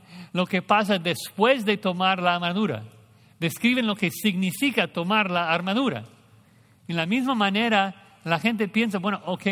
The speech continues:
necesito llenarme del Espíritu y luego esto va a producir el fruto de cantar y alabar". No,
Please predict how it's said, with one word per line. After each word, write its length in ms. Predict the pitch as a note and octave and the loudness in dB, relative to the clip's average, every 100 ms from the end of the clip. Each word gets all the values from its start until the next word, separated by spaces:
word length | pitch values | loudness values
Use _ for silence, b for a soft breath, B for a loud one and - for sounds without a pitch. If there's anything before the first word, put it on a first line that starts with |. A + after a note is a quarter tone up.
| F#3+ | -2
necesito 680 | F3+ E3 D3 A#3+ A3+ A#3 - B - | -2 -4 -2 -2 2 0 -2 B -2
llenarme 640 | E3+ E3 F3 A3+ C4+ C4 | 0 0 2 2 2 0
del 140 | A3 | 0
Espíritu 360 | F3+ A#3+ B3+ G#3+ | 0 -2 0 -2
y 100 | F#3+ | 0
luego 260 | G3 F#3+ | 0 0
esto 260 | F3+ G#3+ A3+ | 0 0 0
va 100 | G#3 | 0
a 120 | G3 | 0
producir 1000 | - F3 E3+ - - C4+ B3 B3 - - | -2 -2 -2 -4 0 2 4 0 -4 -6
el 200 | F3+ E3+ | -2 -2
fruto 500 | - A3+ D4 A3 G#3 | 0 0 0 0 -2
de 280 | F3+ F#3 F#3+ | 0 0 -2
cantar 480 | F#3+ F3 D#3+ G#3+ A3 | -2 -2 2 2 4
y 60 | |
alabar". 680 | G3+ F#3+ F#3+ F#3+ - - - | 2 2 2 0 -4 -20 -8
No, 160 | F#3 A3 | 0 0